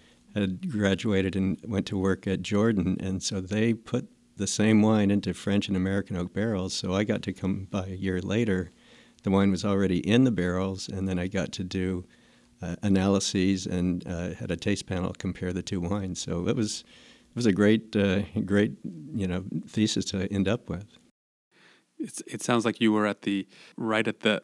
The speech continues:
Speaker 2: the birth of, of a new American oak movement.
Speaker 1: Absolutely, yeah. Yeah, it was, uh, a great, you know, great project and really helped me going forward with my career.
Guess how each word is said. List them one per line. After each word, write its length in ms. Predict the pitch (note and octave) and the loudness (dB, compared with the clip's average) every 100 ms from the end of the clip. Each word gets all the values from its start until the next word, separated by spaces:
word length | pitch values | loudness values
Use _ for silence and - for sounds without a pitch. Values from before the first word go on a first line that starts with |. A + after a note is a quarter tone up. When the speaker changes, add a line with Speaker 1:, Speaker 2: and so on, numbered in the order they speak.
| - | -4
Speaker 2:
the 80 | |
birth 420 | A2 - G#2+ A#2 - | -4 2 2 2 0
of, 300 | G2+ G2+ - | -2 -4 -6
of 140 | B2+ A2 | -2 0
a 60 | |
new 340 | G#2+ A2+ A2 G#2 | 4 4 4 4
American 420 | A2+ A2 G#2+ G#2 | 2 0 2 2
oak 220 | G2+ - | 0 0
movement. 520 | A2 A2+ B2 G2 F2+ - _ _ G#2+ | 2 2 2 -2 -6 -14 _ _ 2
Speaker 1:
Absolutely, 720 | A#2+ - G2 A#2 F#2 F#2 E2+ | 2 2 4 4 4 0 0
yeah. 340 | G#2 G#2 F2+ E2+ - - _ _ _ - | 0 0 0 -8 -18 -20 _ _ _ -10
Yeah, 200 | F2+ F2+ | -8 -6
it 100 | G#2 | -4
was, 280 | A#2 F2+ - | -4 -4 -4
uh, 240 | G2+ G2 G#2 | -4 -4 -2
a 100 | G2+ | 2
great, 300 | G2+ G2 A2+ A2 - D#3+ | 4 4 0 -10 -12 -10
you 160 | - G2 | -4 -2
know, 60 | G2 | 0
great 480 | G2+ G#2+ - - | 6 6 4 -4
project 500 | - G2 F#2+ F#2+ F#2 | -4 -2 2 0 0
and 340 | F#2 F2+ F#2 G2 | -2 0 0 0
really 220 | G2+ G2+ | 2 2
helped 220 | G#2 G#2 | 2 2
me 160 | F#2+ E2+ | 0 0
going 300 | - F#2+ F#2 | -2 -2 -2
forward 380 | - A2 G2 F#2 | -2 -4 -4 -6
with 160 | F#2+ | -6
my 120 | F#2 | -8
career. 440 | F2+ G#2 F#2+ F#2+ | -6 -6 -4 -4